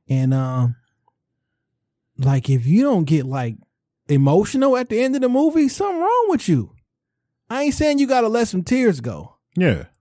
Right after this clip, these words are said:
Speaker 1: But if you don't get emotional at the, at the end of this motherfucking movie.
Speaker 2: They were two strangers, and in the course of their actions, you know, were intertwined and found love within the course of that six-day journey.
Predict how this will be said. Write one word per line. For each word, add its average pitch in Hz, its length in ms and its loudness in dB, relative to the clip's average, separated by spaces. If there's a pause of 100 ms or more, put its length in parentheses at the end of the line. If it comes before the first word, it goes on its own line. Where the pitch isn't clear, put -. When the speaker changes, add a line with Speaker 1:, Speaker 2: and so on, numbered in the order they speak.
Speaker 1:
But 170 220 2
if 151 120 2
you 269 120 4
don't 370 260 2
get 262 140 0
emotional 185 600 2
at 170 180 -2
the, - 160 -12
at 170 140 -2
the 147 80 -2
end 175 200 2
of 160 60 2
this 156 160 2
motherfucking 151 520 0
movie. 143 360 2
Speaker 2:
They 156 120 0
were 180 100 0
two 180 220 -2
strangers, 147 580 0
and 117 140 2
in 113 180 2
the 104 80 0
course 131 420 0
of 107 260 -4
their 110 180 0
actions, 107 840 -4 (400)
you 107 160 -2
know, 101 160 0
were 98 240 -2
intertwined 117 880 0
and 104 140 0
found 123 400 0
love 120 360 2
within 107 240 -2
the 110 80 0
course 110 400 -2
of 104 380 -2
that 110 180 -2
six-day 107 460 -4
journey. 87 460 -6